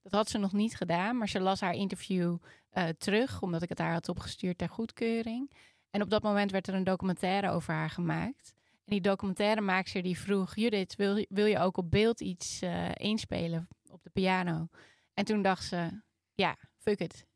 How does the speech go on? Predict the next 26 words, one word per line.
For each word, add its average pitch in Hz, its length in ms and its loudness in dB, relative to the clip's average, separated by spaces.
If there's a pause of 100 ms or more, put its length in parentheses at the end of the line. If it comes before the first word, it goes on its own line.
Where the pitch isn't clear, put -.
(160)
ik 175 180 -4
doe 185 120 4
het 202 120 0
gewoon." 165 440 -2 (600)
Nou 165 140 0
ja, 151 60 -4
zo 190 240 0
stoer. 196 520 -2
Dat, - 320 -6
dat - 380 -20 (120)
zijn 196 280 0
mooie 202 720 4
momenten, 202 680 2
zeg 190 180 -4
maar, 180 180 2
ook 196 160 4
dat 196 200 -2
je 190 200 0 (300)
voor 220 200 4
jezelf 220 500 4
denkt, 190 600 -6 (240)
"Ik 180 180 -2
doe 226 220 4
het." 180 300 -4
En 185 220 0
dan 180 400 0